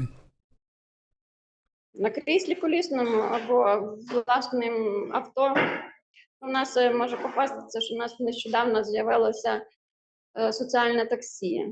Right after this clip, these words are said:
Якби там теж є свої, м, моменти, що воно з-, може кор-, е,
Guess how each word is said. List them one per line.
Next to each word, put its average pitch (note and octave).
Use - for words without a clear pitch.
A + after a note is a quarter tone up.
Якби A#3
там C4+
теж C4+
є A#3
свої, G#3
м, -
моменти, B3
що -
воно A3
з-, -
може A#3+
кор-, A3
е, G3+